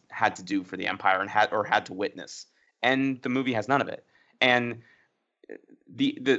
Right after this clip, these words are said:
the impact that the other two had on just being there, like, I don't understand why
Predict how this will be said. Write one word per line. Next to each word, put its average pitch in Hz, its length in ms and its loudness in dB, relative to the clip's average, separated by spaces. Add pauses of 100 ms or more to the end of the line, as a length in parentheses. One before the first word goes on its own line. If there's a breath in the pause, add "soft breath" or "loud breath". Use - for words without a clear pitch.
the 127 240 2
impact 165 440 2
that 117 160 -10
the 120 160 -4
other 117 200 4
two 117 280 -8
had 110 480 4
on 107 240 0
just 104 240 -10
being 113 280 -6
there, 131 460 0
like, 107 220 2
I 143 80 8
don't 160 160 4
understand 101 580 2
why 98 420 0